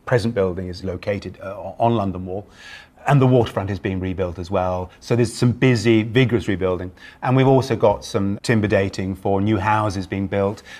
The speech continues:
uh, in the period one A D one two eight onwards. So yes, it bounces back very quickly.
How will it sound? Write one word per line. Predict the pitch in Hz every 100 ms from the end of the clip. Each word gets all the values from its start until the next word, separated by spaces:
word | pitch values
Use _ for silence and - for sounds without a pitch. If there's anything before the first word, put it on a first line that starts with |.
| -
uh, | 110 98 98 113
in | 101
the | 98
period | 104 98
one | 98 98 123
A | 98
D | 95
one | 95 95
two | 92 101
eight | 92 92
onwards. | 92 92 90 - -
So | -
yes, | 131 135 107
it | 131 135
bounces | 135 127 107
back | 95 101 127
very | 165 127
quickly. | - 90 -